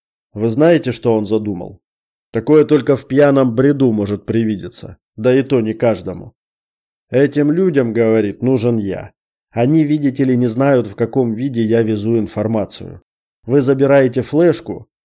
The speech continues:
а я иду сдаваться в обмен на Юру. И пока они будут разбираться, что к чему, вы уже улетите.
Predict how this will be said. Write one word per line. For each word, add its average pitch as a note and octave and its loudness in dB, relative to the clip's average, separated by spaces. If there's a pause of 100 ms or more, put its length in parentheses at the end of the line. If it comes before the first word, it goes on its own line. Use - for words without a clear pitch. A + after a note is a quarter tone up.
(220)
а G#2+ -4
я C#3+ 4
иду C#3+ 2
сдаваться C3 2
в A2+ 0
обмен B2 0
на B2+ 0
Юру. G#2 -6 (220)
И A#2+ -4
пока C#3 0
они C3+ 0
будут C3+ 0
разбираться, B2 0
что B2 -4
к - -10
чему, C#3+ 0
вы B2 2
уже A#2 0
улетите. A2 -4